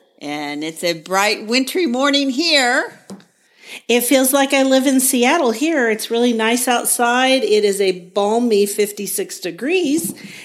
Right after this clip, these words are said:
Speaker 2: And I went outside and took pictures of my hellebores, which are loving this weather.
Speaker 1: Cool.
Speaker 2: Yeah.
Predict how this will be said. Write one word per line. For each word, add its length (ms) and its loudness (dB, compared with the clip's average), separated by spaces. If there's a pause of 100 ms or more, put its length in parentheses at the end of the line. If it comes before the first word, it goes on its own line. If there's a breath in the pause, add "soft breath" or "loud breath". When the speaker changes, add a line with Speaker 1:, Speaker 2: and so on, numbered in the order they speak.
(140 loud breath)
Speaker 2:
And 360 2
I 140 0
went 180 4
outside 380 2
and 100 2
took 220 -2
pictures 380 -4
of 100 0
my 140 -2
hellebores, 600 -2
which 220 -2
are 100 2
loving 520 2
this 180 -2
weather. 400 -4 (540)
Speaker 1:
Cool. 880 0 (500)
Speaker 2:
Yeah. 540 -2